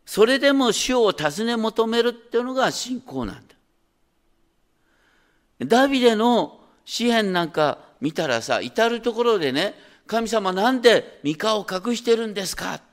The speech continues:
ね。「私は苦しんでるんです。早く助けてください」って、神のしか、御顔を慕い求める必死の祈りが出てくるんですよ。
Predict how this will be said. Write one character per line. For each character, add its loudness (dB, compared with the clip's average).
ね。 -10
「私 0
は 4
苦 -6
し -4
ん -8
で 2
る -4
ん -8
で -6
す。 -16
早 0
く -10
助 -10
け -10
て -6
く -14
だ -2
さ -2
い」 0
っ -8
て、 -6
神 -2
の -4
し -10
か、 -4
御 -2
顔 2
を 6
慕 -2
い -4
求 0
め 0
る -2
必 -4
死 -6
の -4
祈 -4
り -6
が 0
出 -6
て -6
く -14
る -14
ん -20
で -20
す -20
よ。 -20